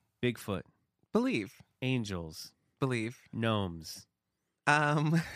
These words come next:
Speaker 2: <laughs> uh, neutral. Believe. I haven't thought about
Speaker 1: Fairies.
Speaker 2: it, honestly.
Speaker 1: Fairies.
Speaker 2: Uh, um, pr-,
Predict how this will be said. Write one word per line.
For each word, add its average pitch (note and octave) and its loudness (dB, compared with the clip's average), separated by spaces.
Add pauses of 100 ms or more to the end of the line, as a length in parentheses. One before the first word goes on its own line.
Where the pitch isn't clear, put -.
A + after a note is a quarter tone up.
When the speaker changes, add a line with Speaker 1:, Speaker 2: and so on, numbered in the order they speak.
(240)
Speaker 2:
<laughs> - -2
uh, D3+ -6 (320)
neutral. D3+ -2 (680)
Believe. B3 2 (720)
I G3 12
haven't A#3 8
thought E3 10
about D3 6
Speaker 1:
Fairies. F#3 10
Speaker 2:
it, G3 8
honestly. - 6 (140)
Speaker 1:
Fairies. C#3 6 (520)
Speaker 2:
Uh, D#3 0
um, C#3 2 (340)
pr-, - -16